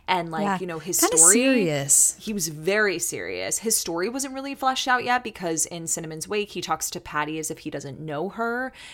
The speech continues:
Speaker 1: and then
Speaker 2: Yeah,
Speaker 1: later
Speaker 2: 'cause
Speaker 1: on
Speaker 2: he's like,
Speaker 1: it's
Speaker 2: "You're the Miss Patty."
Speaker 1: Yeah,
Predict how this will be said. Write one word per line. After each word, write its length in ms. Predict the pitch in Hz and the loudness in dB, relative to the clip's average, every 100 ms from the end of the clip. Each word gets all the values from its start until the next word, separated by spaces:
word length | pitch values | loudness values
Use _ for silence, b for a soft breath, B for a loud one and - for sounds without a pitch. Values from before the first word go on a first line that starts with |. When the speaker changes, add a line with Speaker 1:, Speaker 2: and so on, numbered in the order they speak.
| B | B
Speaker 1:
and 140 | 185 | 0
then 80 | 196 | 4
Speaker 2:
Yeah, 220 | 214 214 | 6 6
Speaker 1:
later 160 | 190 170 | 4 6
Speaker 2:
'cause 80 | 180 | 8
Speaker 1:
on 80 | 202 | 8
Speaker 2:
he's 100 | 214 | 8
like, 80 | 185 | 4
Speaker 1:
it's 80 | 185 | 2
Speaker 2:
"You're 140 | 180 | 2
the 480 | 165 202 202 202 185 | 0 2 2 4 2
Miss 220 | 151 143 | 0 -2
Patty." 600 | - 156 - - - 214 | -4 -6 -6 -8 -6 -8
Speaker 1:
Yeah, 880 | 170 175 165 170 156 151 113 78 85 | 0 2 6 6 6 6 6 4 2